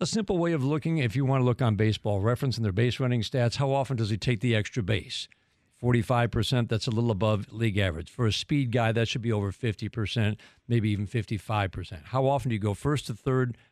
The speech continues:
on a single, second to home on a single, first to home on a double? That's extra bases taken. I also love looking at bases taken. That's advancing on a pass ball, wild pitch, fly ball, balk, or defensive indifference,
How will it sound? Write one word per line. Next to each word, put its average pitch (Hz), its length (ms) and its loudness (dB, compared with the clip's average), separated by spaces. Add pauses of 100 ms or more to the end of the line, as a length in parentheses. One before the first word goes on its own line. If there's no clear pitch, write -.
(140)
on 139 100 0
a 131 60 0
single, 104 420 0
second 120 380 -2
to 135 80 0
home 135 260 0
on 123 100 2
a 120 60 2
single, 107 520 0 (180)
first - 320 -2
to 123 100 2
home 113 220 4
on 101 120 2
a 101 60 0
double? 87 460 -2 (260)
That's 120 280 -4
extra 127 280 -4
bases 107 380 0
taken. 101 440 -4
I 107 120 -2
also 131 280 0
love 117 380 2
looking 120 320 0
at 87 300 -6
bases 110 720 -2 (480)
taken. - 520 -2 (420)
That's 113 220 -2
advancing 110 400 -2
on 98 80 -4
a 92 60 -4
pass 127 260 0
ball, 110 280 -2
wild 120 300 0
pitch, 107 240 0
fly 127 300 -2
ball, 104 260 -2
balk, 120 480 0
or 110 60 -4
defensive 101 500 -4
indifference, 104 720 -2